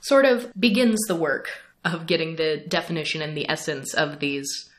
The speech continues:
orientations. They do go on to say, "Many aromantic people mention having trouble relating to the experience of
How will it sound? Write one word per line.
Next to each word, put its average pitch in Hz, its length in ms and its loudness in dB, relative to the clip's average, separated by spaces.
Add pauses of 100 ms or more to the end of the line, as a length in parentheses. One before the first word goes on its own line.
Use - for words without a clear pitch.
(140)
orientations. 147 960 -4 (600)
They 170 260 2
do 220 180 2
go 214 220 6
on 185 300 2
to 208 120 -2
say, 165 300 0
"Many 196 500 2
aromantic 202 720 0
people 170 320 -6
mention 226 540 2
having 190 460 -2
trouble 269 800 0
relating 214 720 2
to 240 140 0
the 196 140 0
experience 175 800 0
of 156 360 0